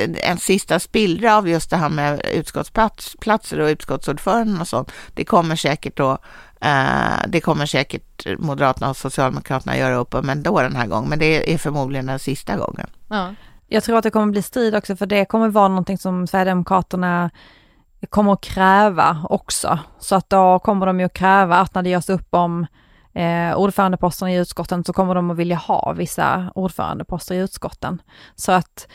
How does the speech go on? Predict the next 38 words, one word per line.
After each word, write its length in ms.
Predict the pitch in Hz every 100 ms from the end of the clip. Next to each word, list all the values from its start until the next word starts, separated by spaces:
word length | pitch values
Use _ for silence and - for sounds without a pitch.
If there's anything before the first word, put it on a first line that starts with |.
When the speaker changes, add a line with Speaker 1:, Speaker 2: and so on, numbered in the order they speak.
| _
Speaker 3:
det 180 | - 202
är 320 | 202 220 202
ju 220 | 190 196
ett 180 | 190 196
sätt 240 | - 196 -
för 140 | -
dem 400 | 202 175 165 170 - -
att 180 | - 170
också 300 | - - -
visa 400 | 180 190 202 -
att 120 | 170
de 280 | - 175 175
har 460 | 165 180 170 165 170
fått 280 | - 180 -
makt. 720 | 202 185 - - - - - _
Speaker 2:
Just 180 | 202 -
det. 60 | 175
Speaker 3:
Eh, 360 | 190 180 170
att 140 | 180 -
även 340 | 196 190 196
om 120 | 208 190
de 140 | 190
nu 80 | 190
inte 140 | 185
hamnar 320 | 170 185 185
i 40 | 180
en 80 | 175
regering, 560 | 196 214 180 - 190
så 120 | 180
är 80 | 196
det 60 | 208
här 260 | 220 214
små 360 | 190 - 196 175
steg 420 | - - - 160
som 140 | - 185
de 120 | 170
kan 180 | 180 175
visa. 420 | 190 - -